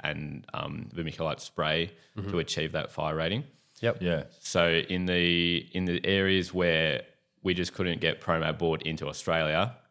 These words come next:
Speaker 1: we substituted that with a vermiculite spray, um, interface system.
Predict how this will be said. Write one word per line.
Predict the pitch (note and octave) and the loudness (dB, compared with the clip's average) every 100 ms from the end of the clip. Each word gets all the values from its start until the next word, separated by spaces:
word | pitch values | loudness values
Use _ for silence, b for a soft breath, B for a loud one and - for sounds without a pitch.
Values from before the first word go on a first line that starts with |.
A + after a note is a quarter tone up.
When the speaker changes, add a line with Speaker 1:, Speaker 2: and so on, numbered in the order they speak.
| _ | _
Speaker 1:
we | F2+ E2 D#2 | -2 0 -2
substituted | - D#2+ - E2 D#2 D#2 | -2 -2 -2 -6 -6 -4
that | D#2 - | -6 -4
with | D2+ | -6
a | D2+ | -6
vermiculite | D2+ D2 - D2 D2 | -8 -8 -6 -6 -6
spray, | - - D2+ D2+ C#2+ - - _ | -10 -8 -4 -2 -2 -6 -12 _
um, | - - - | -10 -8 -10
interface | D#2 - - - | -12 -10 -12 -12
system. | - - E2+ | -16 -16 -16